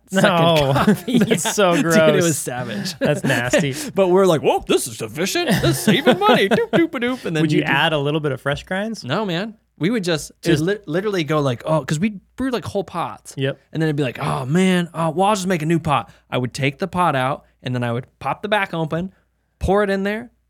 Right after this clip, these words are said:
Speaker 2: put the now empty pot in the place, close the lid, fire that sucker up. Just
Speaker 1: Wow.
Speaker 2: second ground through, and it's way, it's like you're taking coffee from yesterday, putting it through grounds from yesterday to drink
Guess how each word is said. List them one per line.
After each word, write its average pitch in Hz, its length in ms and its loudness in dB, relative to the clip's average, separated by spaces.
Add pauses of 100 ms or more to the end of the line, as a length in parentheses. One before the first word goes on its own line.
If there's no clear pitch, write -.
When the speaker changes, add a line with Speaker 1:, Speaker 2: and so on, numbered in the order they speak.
(180)
Speaker 2:
put 185 200 -4
the 131 100 -2
now 131 200 -2
empty 233 300 -4
pot 123 380 -4 (260)
in 139 140 -2
the 127 80 -2
place, 196 420 -2
close 175 320 -2
the 165 80 0
lid, 165 300 0 (720)
fire 127 200 -2
that 127 160 -6
sucker 123 280 -12
up. - 180 -14 (540)
Just 98 440 -6
Speaker 1:
Wow. 101 60 -20 (100)
Speaker 2:
second 143 480 -8
ground 139 380 -4
through, 143 340 -2
and 127 120 -6
it's 135 140 -10
way, 123 220 -2
it's - 280 -10
like 120 220 -6
you're 131 60 -6
taking 131 300 -4
coffee 151 760 -10 (100)
from 139 180 -8
yesterday, 113 600 -8 (640)
putting 165 240 -2
it 180 100 -4
through 175 160 -4
grounds 160 320 0
from 135 140 -4
yesterday 123 640 -6
to - 100 -8
drink 139 520 -6